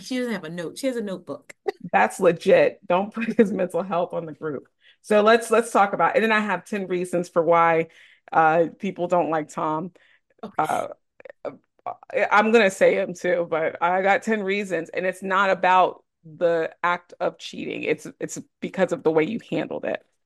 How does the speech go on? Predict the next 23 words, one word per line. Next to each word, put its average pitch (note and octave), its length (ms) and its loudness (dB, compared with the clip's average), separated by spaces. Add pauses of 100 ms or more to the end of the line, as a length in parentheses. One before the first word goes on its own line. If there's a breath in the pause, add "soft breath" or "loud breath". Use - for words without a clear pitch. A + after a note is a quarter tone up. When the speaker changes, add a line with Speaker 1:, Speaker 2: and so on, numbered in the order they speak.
(160)
Speaker 1:
Okay. A#3+ 300 -10
Speaker 2:
So F3+ 80 2
let's G3 180 2
start. D#3 400 2
So E3+ 300 4
there F#3+ 220 0
Speaker 1:
Let's G3+ 400 -2 (200)
Speaker 2:
was A#3+ 120 -8
Speaker 1:
start. B3 360 2 (140)
Speaker 2:
<laughs> - 200 -20
so, G3 460 4 (120)
uh, F3+ 220 4
there G#3 200 -2
was A3 400 -2
emo G#3 240 -4
night. A3 380 -6 (1300)
That E3 320 2
is E3+ 380 -4
apparently F3+ 500 -4
this, F3 220 -8
like, E3+ 240 -2
big F3+ 180 -6
party, E3+ 600 -2